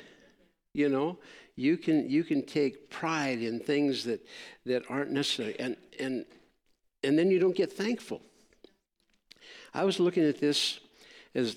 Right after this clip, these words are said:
last night, and I was thinking about this. I am so thankful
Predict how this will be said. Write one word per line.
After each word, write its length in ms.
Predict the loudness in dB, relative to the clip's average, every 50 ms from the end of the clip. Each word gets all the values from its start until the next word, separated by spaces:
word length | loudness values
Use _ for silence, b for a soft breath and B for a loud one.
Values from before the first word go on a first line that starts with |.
| -8 -4
last 300 | -2 -2 -2 0 -2 -2
night, 180 | -2 -2 -2 -2
and 80 | -4 -4
I 40 |
was 100 | -4 -4
thinking 200 | -2 -2 -2 -2
about 240 | -4 -4 -4 -4 -4
this. 140 | -6 -8 -8 B B B B B B
I 100 | -2 -2
am 140 | 0 0 0
so 180 | -2 -2 -4
thankful 640 | -6 -10 -14 -10 -8 -8 -6 -6 -8 -8 -10 -10 -12